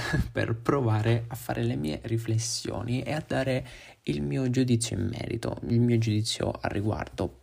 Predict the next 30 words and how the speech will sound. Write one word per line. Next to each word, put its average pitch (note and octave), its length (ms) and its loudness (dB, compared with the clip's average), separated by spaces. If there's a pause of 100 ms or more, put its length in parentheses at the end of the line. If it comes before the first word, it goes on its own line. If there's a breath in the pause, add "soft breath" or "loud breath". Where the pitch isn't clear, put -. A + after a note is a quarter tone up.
perché A#2 480 0
effettivamente D#3+ 1160 -2
è - 80 -6
un C3 100 -2
qualcosa C3 460 -6
che B2 260 -6
va C3+ 460 -2 (300)
analizzato, A#2 680 0
perché A2+ 260 -4
potrebbe F3+ 920 -4
rappresentare C#3+ 760 -4
anche C#3 420 -2 (400 loud breath)
il - 100 -2
futuro E3+ 800 2
della, A#2+ 640 2
degli A#2 260 6
iPhone, A#2 380 0
il G#2 80 -2
futuro C3 320 0
della A2+ 320 4
modularità B2 1040 2 (100)
sugli - 400 -4
iPhone. - 500 -4
Ma - 280 0 (200)
andiamo, B2+ 600 2
andiamo G#2+ 320 0
con - 180 -10
calma, - 380 -8
partiamo - 400 -2
dall'inizio A2+ 760 2